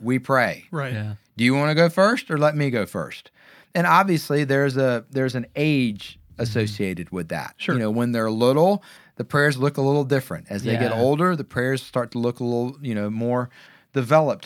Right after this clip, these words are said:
Speaker 1: so to
Speaker 3: Mm-hmm.
Speaker 1: speak. But, you know, we prayed terrible prayers with our kids when they were little.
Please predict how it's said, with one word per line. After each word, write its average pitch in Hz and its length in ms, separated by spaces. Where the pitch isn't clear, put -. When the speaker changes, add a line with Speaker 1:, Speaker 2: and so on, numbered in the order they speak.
Speaker 1:
so 113 140
to 101 60
Speaker 3:
Mm-hmm. 110 160
Speaker 1:
speak. 95 340
But, 120 240
you 226 140
know, 143 160
we 185 160
prayed 131 480
terrible 285 480
prayers 98 360
with 107 120
our 92 80
kids 101 320
when 101 80
they 101 100
were 92 140
little. 90 400